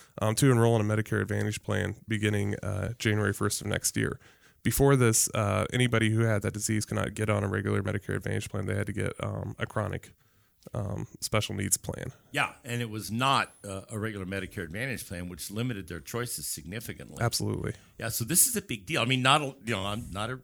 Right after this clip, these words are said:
Speaker 2: you know, this is not something that is running rampant in the country, but nonetheless, when people have it and they've got dialysis and, and all kinds of other issues, having a, a Medicare Advantage plan where you know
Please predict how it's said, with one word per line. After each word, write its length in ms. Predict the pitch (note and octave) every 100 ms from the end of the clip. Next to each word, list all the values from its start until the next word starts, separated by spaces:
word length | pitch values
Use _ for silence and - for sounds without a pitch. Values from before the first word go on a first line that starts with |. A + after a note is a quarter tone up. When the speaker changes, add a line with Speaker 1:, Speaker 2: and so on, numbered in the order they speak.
| -
Speaker 2:
you 100 | A2
know, 120 | G2 G2+ - -
this 160 | A2+ -
is 140 | A2+
not 280 | A2 A2 -
something 360 | - G#2+ G#2 G2
that 120 | F#2
is 300 | F#2 D#2+ - - -
running 320 | G2 A#2 G#2 F#2+
rampant 400 | A2 B2+ A2 F#2+
in 120 | F2
the 80 | E2
country, 420 | D#3 D#3+ F#2+ G2+
but 160 | F#2
nonetheless, 800 | G2+ A#2+ G#2 G2 D3+ G#2+ F2+ - - - - -
when 140 | A2
people 340 | - C#3 F#2+ F#2
have 320 | D3 D#3 G#2+
it 140 | G2+ -
and 180 | G2+ G2+
they've 120 | F#2+
got 240 | G#2 F#2
dialysis 840 | F#2+ F#2+ A2+ A#2+ A2+ - A2+ A#2 -
and, 180 | D#2+ D#2+ -
and 240 | G2 F2+ -
all 200 | A2 A2
kinds 320 | - G#2+ G#2
of 140 | F#2+
other 200 | G#2 F2+
issues, 720 | E2 A#2 C3 G2 E2+ D2 - - - - _
having 500 | - C3+ C3 B2 A2 -
a, 220 | G2 F#2+ - -
a 100 | G2
Medicare 400 | G2 G#2 - F#2
Advantage 400 | E2+ G#2+ A#2 -
plan 120 | F#2
where 180 | E2+ G#2+
you 160 | G2+
know 480 | F#2+ A#2+ B2 G2+ G2+